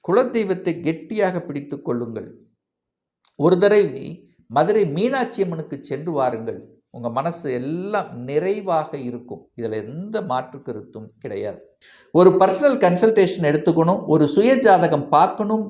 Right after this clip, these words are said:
என்று விருப்பப்படும் அன்பர்கள் டிஸ்ப்ளே தெரியக்கூடிய நம்பருக்கு WhatsApp மூலியமாகவோ, ஃபோன் கால் மூலியமாகவோ,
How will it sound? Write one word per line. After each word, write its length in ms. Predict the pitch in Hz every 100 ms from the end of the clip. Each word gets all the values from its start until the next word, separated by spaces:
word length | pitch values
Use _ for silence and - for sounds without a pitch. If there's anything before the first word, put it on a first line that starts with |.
| 147
என்று 300 | 147 139 127
விருப்பப்படும் 680 | 139 208 - 214 156 131 - 123
அன்பர்கள் 460 | 151 156 - 165 - - - -
டிஸ்ப்ளே 440 | 139 175 175 269 262
தெரியக்கூடிய 880 | 185 165 165 147 139 127 127 113 -
நம்பருக்கு 680 | 107 120 151 185 165 - 185 131 - - 120
WhatsApp 380 | 170 202 247 240
மூலியமாகவோ, 600 | 165 143 131 123 120 123 127 -
ஃபோன் 260 | 175 226 240
கால் 180 | 196 143 -
மூலியமாகவோ, 640 | 139 139 120 113 117 127